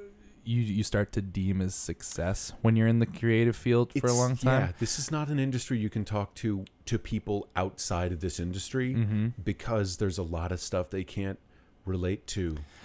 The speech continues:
Speaker 2: You, because, and then you're gonna sound like an asshole because th-, this is not, you know, most people are up at six A M
Speaker 1: Yeah.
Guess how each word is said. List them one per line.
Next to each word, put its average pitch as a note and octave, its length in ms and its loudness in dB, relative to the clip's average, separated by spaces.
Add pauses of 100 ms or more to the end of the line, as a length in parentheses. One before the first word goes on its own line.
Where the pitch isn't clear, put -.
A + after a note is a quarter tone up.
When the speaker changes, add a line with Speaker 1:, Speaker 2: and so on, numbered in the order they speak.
(100)
Speaker 2:
You, F2+ 140 -8
because, F2+ 420 -4
and G#2+ 200 0
then A2 260 2
you're A2+ 100 0
gonna A2+ 160 -2
sound G#2+ 240 -2
like G2 140 -4
an F#2+ 80 -2
asshole E2 580 -2 (500)
because F2+ 560 -2 (160)
th-, D#2+ 140 -12 (300)
this G2 240 0
is G2 160 -2
not, F2+ 500 -4 (560)
you C#3+ 140 -4
know, D#2 320 -4 (260)
most A3+ 280 -2
people G#3+ 280 -4
are - 140 -4
up - 140 -6
at - 100 -8
six - 340 -6
A C#3+ 200 2
M F#2 340 -2
Speaker 1:
Yeah. G2 260 0